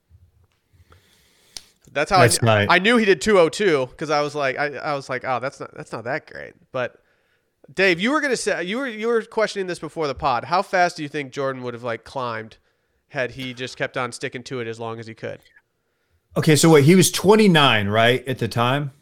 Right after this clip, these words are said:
Speaker 2: So the fact that he was able to hit two oh two, driving fifty runs with, you know, without swinging a bat, at least, you know, maybe he was taking cuts in the cage, I don't know. But for a long time,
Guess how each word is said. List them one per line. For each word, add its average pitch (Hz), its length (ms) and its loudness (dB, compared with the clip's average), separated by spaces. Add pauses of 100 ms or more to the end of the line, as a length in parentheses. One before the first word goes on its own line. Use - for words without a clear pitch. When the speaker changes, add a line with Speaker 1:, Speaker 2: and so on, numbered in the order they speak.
(880)
Speaker 2:
So - 840 2 (1080)
the 139 120 -4
fact 175 260 4
that 233 80 4
he 180 180 2
was 180 160 2
able 170 200 0
to 156 80 2
hit 147 160 0
two 165 160 2
oh 147 80 4
two, 147 260 -2
driving 135 340 0
fifty 139 380 -2
runs 131 420 -2
with, 113 220 -8 (240)
you 123 120 -8
know, 110 100 -4
without 139 320 2
swinging 139 320 0
a 120 40 -2
bat, 127 520 0 (920)
at 135 100 -6
least, 131 380 0
you 127 100 -2
know, 104 140 -2
maybe 127 220 4
he 123 100 4
was 117 100 0
taking 117 240 2
cuts 120 280 0
in 117 60 0
the 110 100 0
cage, 110 320 2
I 120 120 0
don't 107 120 2
know. 110 240 2 (520)
But 127 200 4
for 135 180 6
a 117 60 6
long 143 300 4
time, 120 400 2